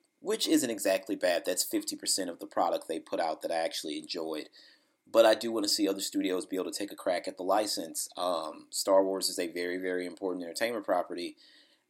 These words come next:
And if somebody's gonna do it just-, justice, who am I to stand in the way? Um,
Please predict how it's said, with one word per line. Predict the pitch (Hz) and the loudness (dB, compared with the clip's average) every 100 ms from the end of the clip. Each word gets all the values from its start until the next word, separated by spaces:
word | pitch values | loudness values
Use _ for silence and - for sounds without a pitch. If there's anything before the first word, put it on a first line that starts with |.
| - | -6
And | 95 92 90 85 78 _ | -2 0 -2 -4 -10 _
if | - 98 | -4 0
somebody's | - 104 104 104 | 0 2 2 2
gonna | 110 104 | 0 -2
do | 95 101 | 2 2
it | 101 | 2
just-, | 98 107 - - | 0 0 -2 -14
justice, | 95 101 104 117 107 - - _ - | -2 0 0 -2 -2 -4 -8 _ -4
who | 101 | 0
am | 101 | 2
I | 98 | 0
to | 92 | -2
stand | - 85 85 | -4 -6 -8
in | 87 | -6
the | |
way? | 92 113 78 - _ _ _ _ | 2 4 4 -4 _ _ _ _
Um, | 101 101 92 90 82 | 4 6 4 0 -8